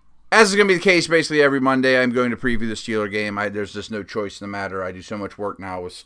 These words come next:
with Steeler Nation Radio, um, that I, I have to watch this one more intently than the other. I'm not gonna,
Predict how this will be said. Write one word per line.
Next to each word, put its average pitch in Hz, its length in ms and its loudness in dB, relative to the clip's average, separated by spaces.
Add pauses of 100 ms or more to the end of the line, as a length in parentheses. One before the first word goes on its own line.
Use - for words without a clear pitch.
with 101 240 -10
Steeler 113 380 -6
Nation 104 360 -12
Radio, 113 580 -4 (640)
um, 104 500 -2
that - 440 -8 (180)
I, 92 360 -8
I - 20 -8
have - 300 -4
to 120 80 -2
watch 107 260 -4
this 104 160 -12
one 107 160 -6
more 101 220 -4
intently 101 440 -8
than 87 220 -12
the 87 160 -8
other. 123 320 -2 (920)
I'm 202 200 6
not 196 180 8
gonna, 170 340 6